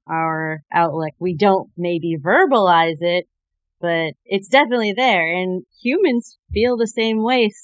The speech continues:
sometimes. You know, everyone's probably strange to everyone else. I, I don't know.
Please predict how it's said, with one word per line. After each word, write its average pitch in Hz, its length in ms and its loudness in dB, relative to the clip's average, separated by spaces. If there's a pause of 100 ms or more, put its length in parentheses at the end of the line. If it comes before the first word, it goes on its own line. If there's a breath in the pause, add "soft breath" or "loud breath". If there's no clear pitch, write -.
(140)
sometimes. 143 920 -6 (1080)
You 220 140 -2
know, 220 160 -4 (200)
everyone's 226 520 0 (1160)
probably 175 380 0
strange 165 480 -8
to 160 60 -12
everyone 151 300 -6
else. 151 160 -8
I, 269 220 2
I 262 100 2
don't 294 140 0
know. 226 220 -2